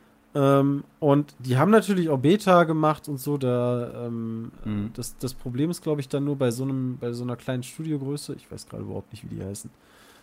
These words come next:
Speaker 1: ähm, da, da abzuschätzen, okay, Publisher und Entwickler ist Wilson Studio, alles klar.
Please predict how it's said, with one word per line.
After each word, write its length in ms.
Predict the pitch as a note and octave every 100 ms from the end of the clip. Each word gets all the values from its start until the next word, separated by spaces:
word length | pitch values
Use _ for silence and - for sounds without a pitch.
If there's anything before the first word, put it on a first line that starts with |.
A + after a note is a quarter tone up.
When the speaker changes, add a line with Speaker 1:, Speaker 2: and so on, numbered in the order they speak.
| _ _
Speaker 1:
ähm, 580 | A2+ A2 G#2 G#2 G#2 G#2 - _ _ - C#3 - A#2
da, 140 | - B2 C3 - C#3
da 140 | C3+
abzuschätzen, 920 | G#2+ - D3+ - C#3 C3 - C#3+ D3 D3 _ _ _ - _
okay, 260 | - - B2+
Publisher 440 | - C3+ C#3 C3
und 80 | C3
Entwickler 380 | A#2+ B2 B2 B2
ist 180 | G2+ G#2+
Wilson 340 | B2 - A2+
Studio, 440 | - A#2+ G2+ F#2 E2+ _
alles 160 | A#2+ -
klar. 220 | - B2+